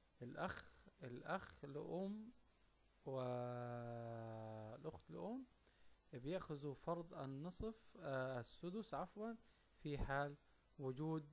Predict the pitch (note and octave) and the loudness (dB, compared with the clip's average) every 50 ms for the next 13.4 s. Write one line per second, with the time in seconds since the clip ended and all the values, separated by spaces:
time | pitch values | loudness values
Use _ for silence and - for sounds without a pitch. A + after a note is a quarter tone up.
0 | - - - - C#3 C3+ D#3+ D3+ C#3+ C3+ C3 C3 B2 A#2+ C3+ C3+ B2+ - - D3 | -14 -14 -8 -2 0 0 2 4 4 2 4 2 0 0 0 -2 -2 0 0 2
1 | D3 C3+ B2+ B2+ C#3 D3+ E3+ E3 - - D3 C#3+ C#3 C3 C#3+ C#3 C#3 C3+ B2+ B2+ | 4 4 6 6 6 6 4 4 2 0 -2 0 0 0 2 2 2 2 2 2
2 | B2 A#2+ B2+ C3 D3 E3 F#3 F#3+ F#3 - - - - - - - - - C#3+ C3+ | 0 0 2 2 4 4 4 2 0 -6 -12 -20 -20 -20 -20 -20 -4 2 6 8
3 | C#3+ E3+ D#3 D#3+ C#3+ C#3+ C3+ C#3+ E3 E3 E3+ D3+ C#3 - - C#3+ C#3+ C3+ C#3 C3 | 8 8 8 6 4 4 4 2 0 0 0 2 2 4 4 2 2 0 0 0
4 | C3 C3 A#2+ - B2+ A#2 A#2 C3 C3 C3 C3 C#3 C3 B2 C3+ B2+ A#2+ - - G3+ | 0 0 0 0 -2 -4 -4 -4 -4 -4 -2 -2 0 0 0 0 0 -2 -2 -2
5 | G#3 G#3 F3+ F#3+ F#3 - F#3+ E3+ D#3 D3 F3+ F#3+ - - A3+ A#3+ A#3+ B3+ - - | -2 0 0 2 4 4 2 2 2 0 0 0 2 2 2 0 0 -2 -8 -16
6 | - - - - - - - - D#3 D3 C#3+ C#3 C#3+ C#3+ D#3+ F3+ F3 D3 B2+ C#3+ | -20 -20 -20 -20 -20 -20 -8 -4 -2 -2 2 2 2 4 4 4 2 2 4 4
7 | C#3+ D3 D3+ C#3+ - - C3 C3 C#3 D3 D#3+ D#3+ - - - - - - - - | 6 6 4 4 2 0 0 2 2 2 0 -2 -6 -16 -20 -20 -20 -20 -20 -18
8 | - - C3 C3 D3 D#3+ D#3 - - - D3 D3 D3 D3 D#3+ E3+ - C#3 B2+ C3 | -4 0 4 6 6 6 4 2 0 0 0 0 0 -4 -4 -2 -2 0 0 0
9 | C3 B2+ B2+ B2+ B2 B2 B2 B2 A#2+ A#2+ A#2+ A#2+ A#2 A#2 A#2 - - - - - | 0 2 2 2 2 2 2 2 2 0 0 -2 -2 -6 -8 -12 -16 -18 -18 -20
10 | - - - - - - - - - - C3 B2+ B2+ B2+ B2 B2 B2 B2 B2 A#2+ | -20 -20 -20 -20 -20 -20 -20 -14 -4 0 2 4 6 6 6 6 6 6 6 6
11 | A#2+ A#2+ A#2+ - F3 E3+ - - D#3 C#3+ D#3 F#3+ G3 F#3 D#3+ - - - C#3+ D#3 | 4 4 2 2 0 0 2 4 4 6 6 4 4 2 2 2 4 4 4 4
12 | D3+ - - C#3 B2 C3 B2+ A#2 A2+ - - C3 A#2 D3 D#3 D3 C#3+ C#3+ C3+ C#3 | 2 0 -2 0 2 2 2 2 0 0 0 0 2 4 4 4 4 2 0 0
13 | E3 E3 E3 - D#3 F3+ F#3+ F3+ | 0 0 0 2 4 4 4 4